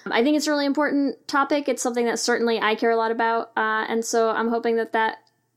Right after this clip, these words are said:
will, you know, spark some discussion or give people ideas. I know there, there were literally people in the back, like, taking notes on what we'd like to see more of, and so I'm hoping some of those ideas,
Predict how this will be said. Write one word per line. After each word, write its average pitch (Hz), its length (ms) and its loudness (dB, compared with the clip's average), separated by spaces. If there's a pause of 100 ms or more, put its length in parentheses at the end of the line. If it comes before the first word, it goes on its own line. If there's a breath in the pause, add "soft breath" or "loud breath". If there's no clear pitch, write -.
(100)
will, 226 440 2 (100)
you - 140 -2
know, 220 160 -4
spark 226 400 -2
some 240 180 -2
discussion 269 480 -2
or 269 80 0
give 254 180 -4
people 247 200 0
ideas. 254 420 0
I 240 80 2
know 240 180 4
there, 233 320 0
there 233 200 2
were 226 120 4
literally 233 400 2
people 220 300 2
in 208 100 2
the 208 60 0
back, 196 240 0
like, 202 160 0
taking 196 320 -2
notes 180 340 -4 (120)
on 185 540 -2
what 196 420 0
we'd 196 260 -2
like 190 300 -2
to - 80 -8
see 208 240 -2
more 190 340 -2
of, 294 260 2
and 311 160 0
so 285 140 -2
I'm 262 60 0
hoping 277 380 0
some 285 140 -4
of 285 80 -4
those 285 200 -2
ideas, 302 720 -4